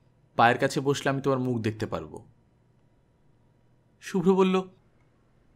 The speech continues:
"অন্ধকারে মুখ দেখবে কি করে?" "টেবিল ল্যাম্পটা জ্বালিয়ে দাও।" শুভ্র বাতি জ্বালালো। ইয়াজউদ্দিন খাটে আধশোয়া হয়ে বসে আছেন।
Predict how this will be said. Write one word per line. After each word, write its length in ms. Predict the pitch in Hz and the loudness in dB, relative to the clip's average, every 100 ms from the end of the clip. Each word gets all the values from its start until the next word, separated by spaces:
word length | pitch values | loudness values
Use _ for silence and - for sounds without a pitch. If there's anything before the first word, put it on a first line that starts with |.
| _ _ - | _ _ 0
"অন্ধকারে 460 | 139 156 185 196 | 2 4 2 4
মুখ 220 | 190 165 151 | 2 0 2
দেখবে 300 | 180 170 185 | 0 2 -2
কি 140 | 160 | -2
করে?" 320 | - 90 82 - _ _ _ _ _ _ _ _ _ _ _ _ _ _ _ _ _ - | -4 -4 -8 -14 _ _ _ _ _ _ _ _ _ _ _ _ _ _ _ _ _ 0
"টেবিল 240 | 135 143 | 2 4
ল্যাম্পটা 300 | 143 135 135 | 2 0 0
জ্বালিয়ে 300 | 123 110 95 | 2 2 2
দাও।" 240 | 92 87 - _ _ _ _ _ _ _ _ _ _ _ _ _ _ _ _ | -4 -10 -18 _ _ _ _ _ _ _ _ _ _ _ _ _ _ _ _
শুভ্র 360 | - 208 208 | -2 2 6
বাতি 260 | 190 135 151 | 6 4 2
জ্বালালো। 400 | 123 95 82 76 - _ _ _ _ _ _ | 2 2 -2 -8 -16 _ _ _ _ _ _
ইয়াজউদ্দিন 480 | 160 175 180 170 190 | 4 4 4 0 0
খাটে 380 | - 147 139 160 | 2 2 4 4
আধশোয়া 440 | 135 135 - 147 | 2 0 0 2
হয়ে 160 | 143 147 | 2 0
বসে 320 | 123 120 135 | -2 0 2
আছেন। 300 | 117 - 123 | 0 -2 -8